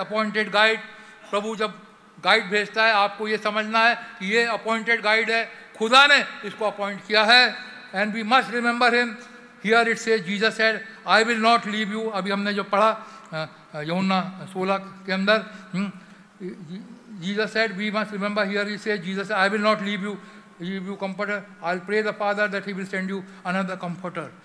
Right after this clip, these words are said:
And this comforter, when he come, when he was to come, was to guide us all truth।" अभी हमने पढ़ा, जब ये खुदा ने, यीशु मसीह कह रहे हैं कि "मैं तुम्हें अनाथ, I will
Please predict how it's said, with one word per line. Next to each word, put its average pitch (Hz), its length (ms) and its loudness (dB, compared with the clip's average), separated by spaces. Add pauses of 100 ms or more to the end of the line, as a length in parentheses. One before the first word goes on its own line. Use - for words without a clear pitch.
(240)
And 185 180 0
this 214 200 2
comforter, 208 460 0
when 196 180 0
he 196 160 -6
come, 202 140 -2 (420)
when 196 200 0
he 202 120 -2
was 202 220 2
to 202 140 -8
come, 208 260 -2
was 190 180 -2 (500)
to 196 160 -6
guide 220 240 8
us 214 140 6 (240)
all 196 300 4
truth।" 180 460 -8 (440)
अभी 175 160 -6
हमने 202 200 -2
पढ़ा, 208 200 0
जब 202 180 -4
ये 190 60 -6
खुदा 196 520 -4
ने, 220 80 -4
यीशु 196 220 -8
मसीह 208 240 -8
कह 208 160 0
रहे 220 120 4
हैं 233 100 0 (600)
कि 202 200 -8 (220)
"मैं 190 200 -12
तुम्हें 214 340 0
अनाथ, 208 380 2 (1700)
I 185 180 4
will 214 160 2